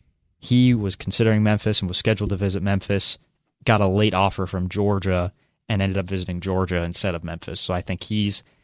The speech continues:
kind of unlikely at this point. And they were also considering, I think he was a former Tennessee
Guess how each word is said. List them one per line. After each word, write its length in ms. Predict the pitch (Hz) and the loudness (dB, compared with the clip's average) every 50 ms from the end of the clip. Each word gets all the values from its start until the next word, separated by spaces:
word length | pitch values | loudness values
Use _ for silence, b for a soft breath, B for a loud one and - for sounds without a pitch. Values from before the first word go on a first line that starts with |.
| _ _ - | _ _ 0
kind 180 | - 120 110 | 4 4 4
of 80 | 101 107 | 4 4
unlikely 320 | 107 104 104 104 - 104 | 4 4 4 2 2 0
at 80 | 101 - | 0 0
this 140 | - 101 - | -2 -4 -4
point. 340 | - - 107 107 107 87 | -2 0 0 2 2 2
And 160 | 104 101 98 101 | 0 0 0 0
they 60 | 98 | 0
were 120 | 98 110 | 0 0
also 220 | 135 160 160 - 123 | 0 0 0 0 -2
considering, 640 | 113 113 101 - - 117 107 110 113 110 110 110 - - | -2 -2 -2 -2 -4 0 2 4 4 6 4 2 0 -2
I 60 | 107 | -4
think 180 | 104 - 139 131 | -2 -2 0 0
he 80 | 127 | 0
was 100 | 107 92 | 0 0
a 60 | 90 90 | -2 -4
former 360 | - - 131 131 120 107 98 | -6 -4 -2 -2 -2 -2 -4
Tennessee 760 | - - - 113 101 92 - - 127 131 135 131 110 95 - | -4 -4 -4 -4 -2 -2 -2 -2 -2 0 0 0 0 -2 -4